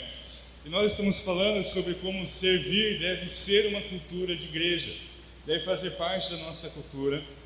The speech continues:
Algumas igrejas vão ter ali na sua cultura os milagres como principal,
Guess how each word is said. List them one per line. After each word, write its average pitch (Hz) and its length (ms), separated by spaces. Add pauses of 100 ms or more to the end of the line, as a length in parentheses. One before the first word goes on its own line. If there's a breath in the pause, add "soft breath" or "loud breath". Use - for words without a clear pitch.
(400)
Algumas 180 440
igrejas 170 420
vão 160 160
ter 165 180
ali 160 200
na 160 80
sua 160 200
cultura 151 600 (800)
os 147 140
milagres 156 720
como 143 200
principal, 131 720